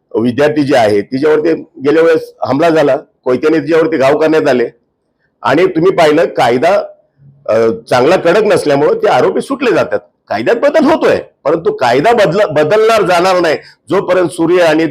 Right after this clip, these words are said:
चंद्र असेल तोपर्यंत घटना बदलली जाणार नाही. दलित पॅंथरची ही भूमिका आहे आणि हीच भूमिका आदरणीय मोदी साहेबांची देखील नाही आहे आणि आदरणीय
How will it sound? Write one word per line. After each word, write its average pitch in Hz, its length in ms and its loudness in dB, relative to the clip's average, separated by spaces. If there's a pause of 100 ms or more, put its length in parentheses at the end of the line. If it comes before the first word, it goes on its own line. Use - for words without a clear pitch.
(100)
चंद्र 170 200 0
असेल 139 340 -2 (380)
तोपर्यंत 147 420 0
घटना 135 460 -2
बदलली 123 460 0
जाणार 117 480 0
नाही. 110 560 -4 (300)
दलित 131 180 2
पॅंथरची 123 380 -2
ही 123 140 -2
भूमिका 113 420 0
आहे 107 380 0 (240)
आणि 104 180 -2
हीच 175 300 2
भूमिका 165 500 2 (500)
आदरणीय 135 640 0 (320)
मोदी 127 300 -2
साहेबांची 139 460 0
देखील 131 300 -2
नाही 131 160 0
आहे 123 520 0 (220)
आणि 127 180 0
आदरणीय 143 400 2